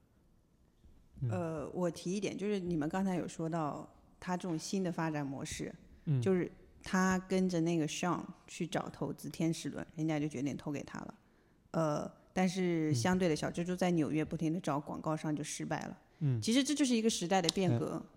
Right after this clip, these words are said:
Speaker 1: 就是有前瞻的人就有
Speaker 2: 对。
Speaker 1: 鼠目寸光的人。
Speaker 2: 所以就是那个 Sean 其实是非常，眼光非常厉害的，包括他提议把 The 去掉，对吧？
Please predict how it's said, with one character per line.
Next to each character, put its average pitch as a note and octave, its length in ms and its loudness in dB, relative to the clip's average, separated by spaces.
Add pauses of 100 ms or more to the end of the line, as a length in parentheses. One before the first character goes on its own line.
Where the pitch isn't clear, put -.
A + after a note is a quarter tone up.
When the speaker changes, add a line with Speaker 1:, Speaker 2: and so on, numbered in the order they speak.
(100)
Speaker 1:
就 D3+ 140 8
是 C#3+ 100 8
有 B2+ 100 8
前 C3+ 240 4
瞻 E3 140 10
的 D3+ 100 6
人 B2+ 220 4
就 C#3 160 8
有 D#3 360 4 (240)
Speaker 2:
对。 F#3 280 4 (360)
Speaker 1:
鼠 - 160 0
目 C3 120 4
寸 C3+ 220 4
光 C3 120 6
的 A#3+ 60 12
人。 C4 140 12
Speaker 2:
所 A3 60 2
以 - 20 -2
就 C#4 100 6
是 C4 80 8
那 C#4 140 10
个 B3+ 60 8
Sean C4 440 8
其 G3+ 160 0
实 G3 140 2
是 G3 80 2
非 B3 200 6
常， F#3+ 320 6 (140)
眼 F3 200 2
光 F#3+ 200 4
非 C4+ 180 4
常 G#3+ 160 6
厉 E3+ 140 4
害 D#3 140 0
的， D3+ 80 -2
包 F#3 160 2
括 F#3+ 160 4
他 F#3 240 2
提 D#3+ 280 -2
议 E3+ 80 4
把 D3+ 320 0 (300)
The F3 120 2
去 F#3 240 -4
掉， - 220 -2 (440)
对 F3 100 -2
吧？ D#3 200 -2